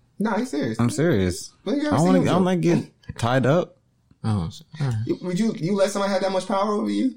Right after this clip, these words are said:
Speaker 3: What, tied up?
Speaker 1: Yeah.
Speaker 3: I like being choked. I don't know about tied.
Speaker 1: Choked with, by the hand or by, like, actual?
Speaker 3: I'm down to try that one.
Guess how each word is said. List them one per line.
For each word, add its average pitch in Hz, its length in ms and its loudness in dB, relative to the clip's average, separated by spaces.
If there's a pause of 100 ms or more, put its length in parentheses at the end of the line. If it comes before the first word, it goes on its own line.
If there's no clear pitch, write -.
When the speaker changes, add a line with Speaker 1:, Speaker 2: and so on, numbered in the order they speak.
Speaker 3:
What, 214 220 -2
tied - 220 -4
up? 180 220 -4
Speaker 1:
Yeah. 247 320 -2 (1200)
Speaker 3:
I 160 60 -6
like 196 120 -4
being 98 180 -6
choked. 185 300 -8
I 156 40 -8
don't 156 100 0
know 107 140 -2
about 98 80 -12
tied. 156 340 -6 (840)
Speaker 1:
Choked 233 240 -2
with, 143 120 -2
by 135 100 2
the 131 80 0
hand 214 380 0
or 151 180 0
by, 139 200 2
like, 127 200 0
actual? 135 540 -2 (1500)
Speaker 3:
I'm 240 280 -4
down 135 240 -4
to 113 80 -4
try 110 160 -6
that 120 160 -6
one. 127 220 -8